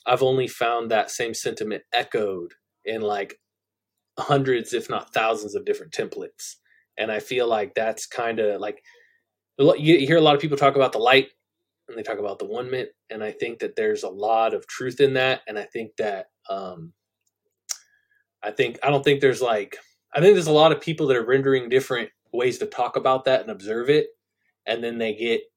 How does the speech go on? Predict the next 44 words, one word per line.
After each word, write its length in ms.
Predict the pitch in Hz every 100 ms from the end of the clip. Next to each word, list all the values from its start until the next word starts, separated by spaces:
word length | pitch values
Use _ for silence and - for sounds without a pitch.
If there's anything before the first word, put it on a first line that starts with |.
| _ -
kinda 600 | 131 120 117 107 95 92 _ _ _ _ _ _ _ _ -
caught 220 | 143 135
up 160 | 131
in 100 | 131
their 200 | 117 117
own 380 | 120 120 113 107
syntax. 520 | - 131 - 101 -
They 140 | 123 113
get 140 | 131
caught 180 | 131 120
up 100 | 117
in 80 | 113
their 140 | 107
own 120 | 101
language 360 | 101 107 107 101
around 340 | 101 98 95
it. 140 | 95 -
And 120 | 101
then 120 | 107 104
they 200 | 104 104
end 120 | 104
up 160 | 95
being 220 | 110 107 98
like, 180 | 98
"No, 160 | 107 113
you 140 | 107
know 140 | 110 110
what? 220 | 110 107
This 140 | 113 107
motherfucker 400 | 104 98 107 101
over 180 | 101 101
here, 240 | 110 104
like, 120 | 95
he 80 | 98
doesn't 180 | 92 92
know 80 | 92
what 100 | 90
he's 120 | 90
talking 200 | 98 92
about. 200 | 87 92
Don't 120 | 95
listen 240 | 92 - 87
to 60 |
him." 120 | 95